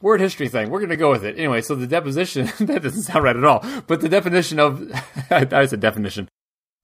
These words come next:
The deposition, deposing of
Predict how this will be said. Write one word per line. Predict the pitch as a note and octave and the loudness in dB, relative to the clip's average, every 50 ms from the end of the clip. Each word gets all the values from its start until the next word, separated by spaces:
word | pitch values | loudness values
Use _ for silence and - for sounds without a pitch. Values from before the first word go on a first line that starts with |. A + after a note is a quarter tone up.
| _ | _
The | - - A2 A2+ B2 | -16 -10 -4 -4 -4
deposition, | A2 G2+ C3 C#3 C3+ - C3 A#2+ G#2 G#2+ A#2+ C3 C3 C3 - D#3 D#3+ F3 F3 D#3+ - _ _ _ _ _ _ _ _ _ - | 0 2 2 2 2 2 0 0 0 0 -4 -4 -4 -4 -4 -6 -4 -4 -6 -10 -12 _ _ _ _ _ _ _ _ _ -14
deposing | C3 - - D3 E3 D#3 D3+ D#3 D#3 D#3 | -8 -2 0 2 2 2 0 -2 0 2
of | D3+ D#3+ E3+ F3+ A#3+ - | 2 2 2 2 -2 -8